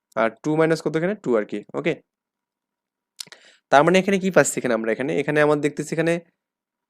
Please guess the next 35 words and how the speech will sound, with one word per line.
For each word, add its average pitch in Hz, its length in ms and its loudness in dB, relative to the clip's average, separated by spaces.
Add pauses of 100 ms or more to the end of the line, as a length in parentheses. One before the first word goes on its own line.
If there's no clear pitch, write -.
(200)
X - 0 - (200)
minus 185 260 2 (120)
six 170 140 2 (160)
by 175 100 6 (140)
six 160 120 -2 (120)
পাচ্ছি 165 280 -2
এখানে, 175 240 -2
আর 143 100 4
এখানে 143 200 -4
কত 143 120 -2
হচ্ছে? 175 200 -6 (760)
আহ, 110 200 2 (400)
Y - 20 4 (100)
minus 170 220 0 (200)
two 170 160 0 (140)
by 131 140 6
হচ্ছে 131 220 -4
জিরো 117 200 0
পাচ্ছি 104 200 -4
এখানে, 104 140 -4
কারণ 113 160 -4
টু, - 120 -4
টু 151 80 -6
কাটলে 147 280 0
জিরো 127 160 -2
হবে 120 160 -2
এখানে। 151 160 -8 (1300)
তো - 60 -4 (160)
আর 151 140 12
গুণ 208 140 2
করলে 208 200 2
কিন্তু 196 180 2
আমাদের 185 160 2 (100)
এই 175 120 6
মানটা 165 180 2